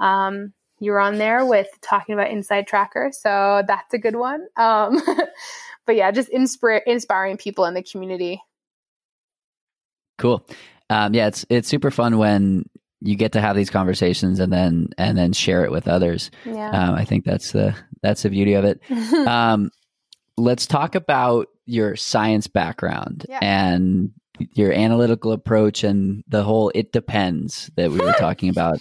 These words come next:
Speaker 2: uh, <laughs> on your podcast. So where did your interest in science come from?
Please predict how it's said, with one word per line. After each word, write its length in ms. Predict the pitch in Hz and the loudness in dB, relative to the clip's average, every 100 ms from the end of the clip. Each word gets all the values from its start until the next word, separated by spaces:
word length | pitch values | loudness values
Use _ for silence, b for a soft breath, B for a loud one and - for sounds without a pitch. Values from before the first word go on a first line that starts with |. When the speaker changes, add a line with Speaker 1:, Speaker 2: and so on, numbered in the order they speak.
| - | -4
Speaker 2:
uh, 140 | 92 - - - | -6 -6 -8 -4
<laughs> 260 | 87 131 - | 0 0 0
on 180 | 107 | 0
your 160 | 104 120 | 2 2
podcast. 400 | 113 87 - 80 | 0 -2 -4 -6
So 240 | - 135 B B B B | -2 -2 B B B B
where 200 | 131 156 | 2 2
did 140 | 180 | 2
your 120 | 156 | 2
interest 560 | 120 127 143 123 - - - | 2 0 2 0 -2 -8 -2
in 480 | 113 113 113 110 | 2 2 2 0
science 500 | 104 - 107 101 95 | -2 -2 0 0 -4
come 220 | - 92 107 | -2 -2 0
from? 240 | 85 - | -2 -4